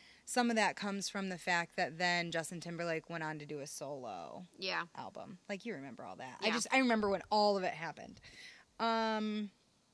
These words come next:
Speaker 1: so, whatever. He had a wonderful
Speaker 2: How did they make the band? Like, it wasn't, like, one of those making of the band things. It just
Speaker 1: Oh, I don't know.
Speaker 2: How did they all find each other?
Speaker 1: Um,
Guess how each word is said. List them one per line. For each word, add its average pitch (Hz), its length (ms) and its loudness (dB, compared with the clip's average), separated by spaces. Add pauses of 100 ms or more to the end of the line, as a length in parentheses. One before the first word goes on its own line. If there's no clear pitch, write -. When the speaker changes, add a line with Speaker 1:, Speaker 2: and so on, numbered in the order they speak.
(520)
Speaker 1:
so, 247 1040 8 (600)
whatever. 196 420 6
He 220 200 2
had 220 240 8
a 214 100 6 (220)
wonderful 208 420 4
Speaker 2:
How 302 100 12
did 349 160 2
they 302 140 2
make 262 320 -2
the 214 80 -4
band? 196 500 -6
Like, 220 160 0
it 254 100 4
wasn't, 285 260 4
like, 247 160 0
one 226 120 0
of 214 60 -2
those 185 140 -6
making 190 480 -6
of 156 100 -10
the 151 80 -18
band 175 400 -6
things. 147 360 -10
It 170 120 -8
just - 360 -8
Speaker 1:
Oh, 240 280 -6
I 220 120 -4
don't 392 220 -6
know. 180 360 -8
Speaker 2:
How 196 100 2
did 202 140 -6
they 202 120 0
all 185 120 0
find 190 340 -4
each - 160 -12
other? - 140 -10
Speaker 1:
Um, 220 1080 -2